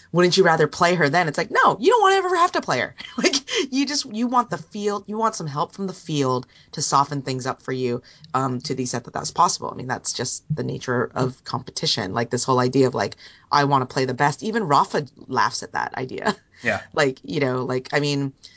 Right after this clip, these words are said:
Speaker 1: grant, credit to Maria Sharapova for saying that. Granted, it's kind of a weird pat on the back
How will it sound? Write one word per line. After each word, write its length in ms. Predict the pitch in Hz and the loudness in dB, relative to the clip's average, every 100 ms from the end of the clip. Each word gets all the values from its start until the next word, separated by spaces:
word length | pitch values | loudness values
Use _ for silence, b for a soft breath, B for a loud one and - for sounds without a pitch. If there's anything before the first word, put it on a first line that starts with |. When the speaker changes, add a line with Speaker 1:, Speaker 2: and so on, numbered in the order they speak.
| B 156 | B -16
Speaker 1:
grant, 420 | - 160 165 - 151 _ | -2 0 0 -2 -14 _
credit 300 | - 185 - | -2 0 0
to 80 | 165 | -2
Maria 240 | 156 165 | -2 0
Sharapova 440 | 151 143 143 156 151 | 2 2 2 0 2
for 140 | 139 | 0
saying 360 | - 151 175 135 | 0 0 2 2
that. 220 | 120 - _ _ _ | 2 0 _ _ _
Granted, 360 | - 127 131 127 | -6 -4 -4 -6
it's 260 | 127 - - | -6 -6 -8
kind 220 | 131 131 | -6 -4
of 100 | 127 | -4
a 60 | |
weird 480 | 127 135 135 127 135 - _ _ _ - | -2 0 0 -2 -4 -16 _ _ _ 0
pat 180 | 139 | 0
on 80 | 135 | 2
the 80 | 131 | 0
back 480 | 127 131 131 - | 4 4 2 -6